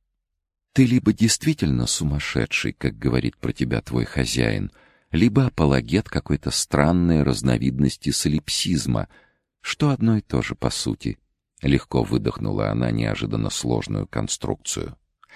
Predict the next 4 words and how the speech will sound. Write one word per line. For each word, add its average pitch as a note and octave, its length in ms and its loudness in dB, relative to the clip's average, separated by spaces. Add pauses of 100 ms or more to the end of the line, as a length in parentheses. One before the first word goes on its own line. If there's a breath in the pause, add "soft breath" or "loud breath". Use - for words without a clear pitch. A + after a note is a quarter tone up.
(220 loud breath)
Заметив C2 560 2
его A#1+ 260 2
недоумение, C2 880 4
спросила: - 760 -2